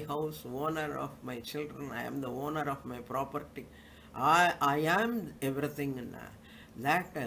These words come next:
is the problem. That is called Sangha. Next verse, Lord Krishna is going to say,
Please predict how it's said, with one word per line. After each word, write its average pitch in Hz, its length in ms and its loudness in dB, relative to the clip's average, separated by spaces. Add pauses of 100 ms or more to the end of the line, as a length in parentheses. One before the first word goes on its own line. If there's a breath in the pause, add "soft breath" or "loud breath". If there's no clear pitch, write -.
(220)
is 135 260 -4 (140)
the 160 120 -2 (220)
problem. 123 760 -6 (720)
That 160 220 0
is 180 300 -4 (140)
called 147 180 -2
Sangha. 127 720 -4 (640 loud breath)
Next 151 340 -2
verse, 135 480 0
Lord 127 320 0
Krishna 120 360 -4
is 120 220 -4
going 120 360 -4
to 117 160 -6
say, 139 760 -2